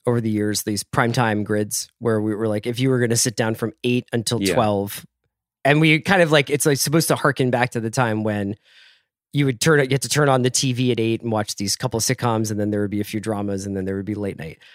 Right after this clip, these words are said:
Speaker 1: Here's the thing. No one ever really does that. No one actually watches four to five hours of television a night, and you could watch four to five hours of television a night now and still be behind. Like,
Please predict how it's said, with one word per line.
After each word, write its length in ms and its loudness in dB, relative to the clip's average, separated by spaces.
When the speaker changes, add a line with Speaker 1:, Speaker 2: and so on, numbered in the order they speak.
Speaker 1:
Here's 180 4
the 100 2
thing. 320 0
No 160 6
one 160 6
ever 160 4
really 240 4
does 280 -4
that. 140 -16
No 140 6
one 180 6
actually 460 4
watches 720 0
four 400 2
to 80 4
five 360 4
hours 360 0
of 80 -14
television 540 0
a 60 2
night, 320 2
and 100 6
you 100 6
could 140 2
watch 220 4
four 180 4
to 60 4
five 260 4
hours 300 4
of 60 -6
television 460 2
a 20 0
night 200 0
now 400 0
and 180 -4
still 280 0
be 140 -4
behind. 440 -12
Like, 260 2